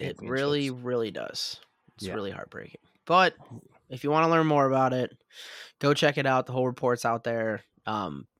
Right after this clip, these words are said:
Speaker 1: let's get to some more fun stuff, though,
Speaker 2: Let's
Speaker 1: huh?
Speaker 2: get to fun stuff after we
Speaker 1: Why
Speaker 2: just
Speaker 1: not?
Speaker 2: totally Debbie downed everybody's day.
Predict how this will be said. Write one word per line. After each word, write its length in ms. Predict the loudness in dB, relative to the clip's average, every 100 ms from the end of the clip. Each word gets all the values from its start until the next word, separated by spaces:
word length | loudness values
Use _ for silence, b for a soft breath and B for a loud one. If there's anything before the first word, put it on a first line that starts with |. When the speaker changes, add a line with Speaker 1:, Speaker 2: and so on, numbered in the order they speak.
| _ _ -6
Speaker 1:
let's 140 | -2
get 160 | -2 -2
to 80 |
some 160 | -4 0
more 180 | 0 0
fun 280 | 0 -2 -4
stuff, 300 | -8 -14 -2
though, 100 | 10
Speaker 2:
Let's 240 | 10 10
Speaker 1:
huh? 60 | 6
Speaker 2:
get 120 | 8
to 100 | 8
fun 320 | 10 10 10
stuff 320 | 10 10 10 10
after 320 | 10 10 8
we 100 | 8
Speaker 1:
Why 80 | 6
Speaker 2:
just 140 | 6
Speaker 1:
not? 100 | 4
Speaker 2:
totally 720 | 2 -4 8 12 12 12 8
Debbie 320 | 10 10 10
downed 300 | 10 10 12
everybody's 480 | 8 8 8 8 10
day. 300 | 10 10 8